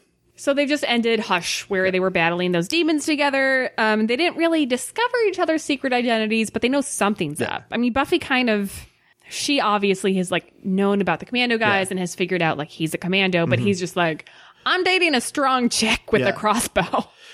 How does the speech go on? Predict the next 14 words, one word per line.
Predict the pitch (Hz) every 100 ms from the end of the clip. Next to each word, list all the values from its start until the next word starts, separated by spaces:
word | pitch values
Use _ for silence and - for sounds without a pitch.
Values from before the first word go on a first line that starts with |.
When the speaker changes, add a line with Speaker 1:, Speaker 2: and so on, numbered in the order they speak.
| -
Speaker 2:
Yeah, | 143 131 151
and, | 185 185
like, | 175 160 - -
I | 165
almost, | 247 247 196 170
like, | 160 143
I | 135
give, | 131 151 151 120 -
give | 139 156
Riley | 151 151 147
some | 139
credit | 117 143 139 120
here | 131 120 117 110 110 _ _ - _ -
because, | 135 160 147 143 131 -